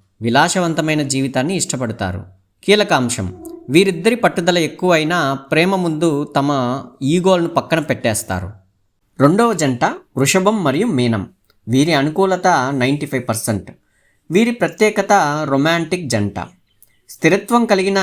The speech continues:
వృషభ రాశి వారికి భావోద్వేగాలు కలిగిన మీనరాశి తోడైతే ఆ బంధం చాలా ఆనందంగా ఉంటుంది. వృషభం ఇచ్చే భద్రత, మీనరాశి వారు చూపే నిస్వార్థమైన ప్రేమ వీరి బంధానికి బలం. వీరి లైఫ్ స్టైల్: వీరు ప్రశాంతతను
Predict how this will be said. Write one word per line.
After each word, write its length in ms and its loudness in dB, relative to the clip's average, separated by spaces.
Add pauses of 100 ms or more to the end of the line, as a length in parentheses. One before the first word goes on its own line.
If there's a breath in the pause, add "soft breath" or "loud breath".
వృషభ 320 -2
రాశి 320 0
వారికి 320 0 (240)
భావోద్వేగాలు 840 2
కలిగిన 220 -2 (120)
మీనరాశి 500 -2
తోడైతే 460 -4 (680)
ఆ 120 4 (100)
బంధం 300 0 (100)
చాలా 280 2 (100)
ఆనందంగా 440 -2
ఉంటుంది. 440 -6 (560)
వృషభం 420 2
ఇచ్చే 240 0
భద్రత, 440 0 (280)
మీనరాశి 480 0
వారు 240 0
చూపే 380 0 (180)
నిస్వార్థమైన 720 0 (100)
ప్రేమ 300 0 (420)
వీరి 180 2
బంధానికి 600 0 (160)
బలం. 260 0 (720 soft breath)
వీరి 320 2
లైఫ్ 200 0
స్టైల్: 260 -2 (180)
వీరు 260 2 (140)
ప్రశాంతతను 640 -2